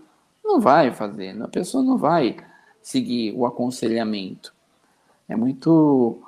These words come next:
é como se você chegar a falar pra uma pessoa, um, um dependente químico, "Ó, você tem que parar de usar determinada droga, porque vai te fazer mal."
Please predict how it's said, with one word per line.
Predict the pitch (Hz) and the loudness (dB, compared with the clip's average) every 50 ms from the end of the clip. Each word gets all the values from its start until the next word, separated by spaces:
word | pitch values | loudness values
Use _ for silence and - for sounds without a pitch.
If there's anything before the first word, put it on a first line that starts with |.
| - - - - - _ - | -20 -20 -20 -20 -20 _ -10
é | - 135 | -10 -6
como | - - 139 147 143 | -2 -2 0 0 -2
se | - 147 | -2 0
você | 147 151 143 147 - 156 156 | 2 2 2 2 2 0 0
chegar | - - - - 135 131 131 131 | 0 -4 -2 0 2 4 4 2
a | |
falar | - - 120 123 127 | 4 2 2 2 2
pra | 127 127 | 0 -2
uma | 117 117 113 113 - | -2 0 -2 -2 -2
pessoa, | - 127 127 - 113 120 | -4 -6 -6 -4 -4 -4
um, | 113 110 104 107 - - _ - - - _ _ _ _ _ _ - | -2 -2 -4 -4 -8 -10 _ -20 -20 -20 _ _ _ _ _ _ -4
um | 117 120 | 0 2
dependente | 123 113 - 117 113 110 110 117 123 - - | 2 2 2 2 0 0 0 -2 -2 -6 -8
químico, | - - - 113 107 123 123 117 110 107 - 123 | -10 -6 -4 0 2 2 4 2 2 0 2 2
"Ó, | 120 110 107 | 4 4 2
você | - - 107 | 0 -4 -8
tem | - - - 135 139 | -6 -4 -2 -2 -2
que | 135 | -2
parar | - - 143 139 139 143 | -2 0 2 2 2 2
de | 143 147 147 | 4 2 2
usar | 147 143 - 131 117 120 123 127 | 2 2 2 0 2 2 2 2
determinada | 131 135 127 127 - 120 113 113 113 113 117 120 131 139 | 2 0 0 0 0 0 0 0 0 0 0 0 0 0
droga, | 135 117 110 104 101 101 104 107 107 - _ _ _ _ _ _ _ _ | 0 0 0 0 0 -2 -4 -6 -10 -14 _ _ _ _ _ _ _ _
porque | _ - - 123 123 - 120 107 | _ -6 -6 -4 -2 -2 -2 0
vai | 107 107 110 | 0 0 -2
te | - - | -2 -4
fazer | - 127 127 131 127 131 | -4 -4 -2 0 2 2
mal." | 127 117 104 98 98 101 95 - | 2 4 2 2 0 -2 -4 -8